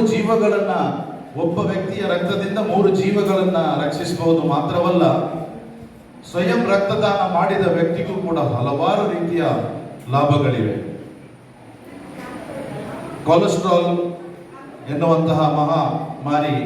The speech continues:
ಕಡಿಮೆ ಆಗ್ಬೋದು. ಅದೇ ರೀತಿ ಕೆಲವರು ಶುಗರ್ ಅಥವಾ ಮಧುಮೇಹ, ಇದು ನಮ್ಮ ಬಾರ್ಡರ್ ಲೈನ್ ಅಲ್ಲಿದ್ದವರು ಕೂಡ ರಕ್ತದಾನ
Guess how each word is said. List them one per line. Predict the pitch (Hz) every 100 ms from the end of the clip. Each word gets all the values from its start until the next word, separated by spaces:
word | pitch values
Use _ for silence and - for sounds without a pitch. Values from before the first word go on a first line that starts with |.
| - 131
ಕಡಿಮೆ | 131 139 139
ಆಗ್ಬೋದು. | 135 135 139 143 156 151 160 - - - - - - - - - - - - - - - -
ಅದೇ | 147 185
ರೀತಿ | 180 175 165 160
ಕೆಲವರು | 170 180 170 - - - - - - - - - - - -
ಶುಗರ್ | 147 170 175 - - - - - - - 135
ಅಥವಾ | 135 151 147 127 120
ಮಧುಮೇಹ, | 135 165 160 147 131 120
ಇದು | - 156
ನಮ್ಮ | 151 147
ಬಾರ್ಡರ್ | - 160 165 165
ಲೈನ್ | 160 160
ಅಲ್ಲಿದ್ದವರು | 156 156 151 147 147
ಕೂಡ | 143 143
ರಕ್ತದಾನ | 143 147 151